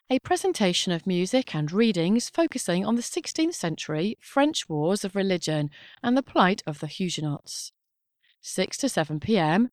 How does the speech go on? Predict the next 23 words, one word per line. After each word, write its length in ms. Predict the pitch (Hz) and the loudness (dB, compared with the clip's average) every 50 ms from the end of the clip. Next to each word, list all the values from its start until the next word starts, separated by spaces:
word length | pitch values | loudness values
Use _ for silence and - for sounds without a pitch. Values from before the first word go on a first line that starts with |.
| _ - | _ -4
pre-book, 560 | - 339 330 277 - 175 185 220 214 - - - | 2 4 4 4 4 4 4 4 2 0 -6 -16
Friday 420 | - - - 320 320 302 320 330 311 | -8 2 4 4 4 4 4 0 2
twenty-eighth 500 | - 302 302 294 - 214 156 156 - 170 | 2 0 0 2 2 0 0 0 -2 -4
of 80 | 165 | -4
October. 640 | 170 - - - 170 165 156 151 147 147 143 139 147 - _ _ _ _ _ _ _ _ _ _ _ _ _ _ _ _ | -4 -4 -4 -4 -2 0 0 0 -2 -4 -6 -6 -8 -12 _ _ _ _ _ _ _ _ _ _ _ _ _ _ _ _
Saint 260 | - - 254 247 - | -2 0 0 0 0
Catherine's 480 | - - 359 339 - - 226 233 247 - | -2 -2 -2 -2 0 0 2 2 2 0
College 460 | - - - 160 151 160 180 - - | -2 -4 -2 0 0 0 0 0 -2
Chapel, 640 | - - 208 185 - - - 165 151 147 147 147 - _ _ _ _ - | -2 0 0 0 -2 -2 -4 -2 -2 0 -2 -4 -6 _ _ _ _ -2
Trumpington 520 | - 320 294 - 247 214 - - 170 165 | 0 2 2 2 2 0 0 -2 -6 -6
Street, 480 | - - - 160 165 208 240 262 - - - - | -6 -4 -2 0 2 2 0 0 -4 -8 -16 -14
C 280 | - - - 175 160 | -12 -8 -4 -4 -4
B 240 | 151 - 147 143 143 | -2 -2 -4 -4 -4
two 520 | - - - 240 220 202 214 226 233 233 - _ | -4 -4 0 2 4 4 4 4 2 0 -2 _
one 280 | 220 226 247 269 285 285 | -2 0 2 2 2 2
R 320 | - - 165 160 165 170 - | 0 0 -2 0 -2 -2 -2
L. 380 | - 160 151 147 147 143 143 - _ _ _ _ _ _ _ _ _ _ _ _ _ _ - - - _ _ _ | -2 -2 -2 -2 -2 -4 -6 -10 _ _ _ _ _ _ _ _ _ _ _ _ _ _ -20 -20 -20 _ _ _
Six 320 | - - - 339 - - | -8 -4 -4 -4 -4 -4
pounds 560 | - - 156 151 165 208 262 294 320 311 - - _ | -4 -2 0 2 4 4 4 4 2 0 -2 -4 _
or 280 | - 151 143 143 143 147 | -2 0 0 0 -2 -4
four 240 | - - 302 302 262 | -2 2 2 2 2
pounds 280 | - 170 151 147 - | 2 0 -2 -2 -4
concessions 760 | - 156 151 - 175 180 - - 214 208 220 226 220 - | -6 -8 -4 -2 -2 -2 0 2 2 4 4 4 2 0